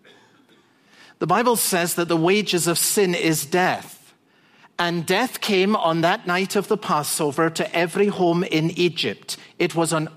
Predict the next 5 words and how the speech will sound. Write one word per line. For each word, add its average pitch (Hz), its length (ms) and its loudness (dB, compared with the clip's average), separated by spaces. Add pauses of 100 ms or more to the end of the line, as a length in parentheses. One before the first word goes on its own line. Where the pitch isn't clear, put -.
(100)
awful 180 640 2
night 127 480 -4
of 131 160 -8
God's 135 320 -2
judgment, 117 540 -6